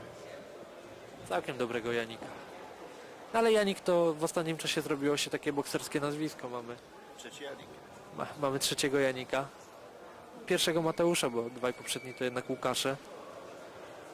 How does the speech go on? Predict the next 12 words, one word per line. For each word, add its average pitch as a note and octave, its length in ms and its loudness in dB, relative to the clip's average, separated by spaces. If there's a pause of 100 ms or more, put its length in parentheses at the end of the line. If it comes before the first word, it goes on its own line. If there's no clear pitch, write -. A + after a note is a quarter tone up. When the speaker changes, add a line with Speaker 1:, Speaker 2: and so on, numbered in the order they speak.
(1300)
Speaker 1:
Ciekawe, C#3+ 360 2
ile C#3+ 120 4
czasu D3+ 300 0
minie, C#3 280 0
zanim C#3+ 400 0 (680)
i C#3+ 80 0
czy C#3 140 2
w B2+ 80 4
ogóle D3 340 6
zobaczymy B2 520 0 (240)
Mateusza C3 400 2
Janika C#3 400 0